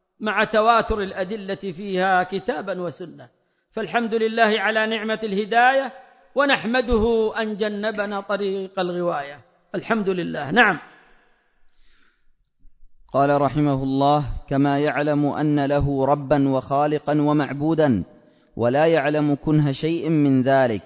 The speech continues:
Speaker 1: الله أكبر. نعم.
Speaker 2: "بل غاية علم الخلق هكذا."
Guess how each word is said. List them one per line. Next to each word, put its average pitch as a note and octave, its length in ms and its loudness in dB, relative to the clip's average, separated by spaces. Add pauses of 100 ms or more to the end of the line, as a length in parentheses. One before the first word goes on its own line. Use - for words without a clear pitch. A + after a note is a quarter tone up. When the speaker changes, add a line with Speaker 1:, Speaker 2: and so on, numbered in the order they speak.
(160)
Speaker 1:
الله - 200 -10
أكبر. - 400 -20 (240)
نعم. A3+ 240 -6 (380)
Speaker 2:
"بل C3 200 0
غاية D#3+ 420 6
علم D#3+ 360 0
الخلق D#3 440 -2
هكذا." D3 760 2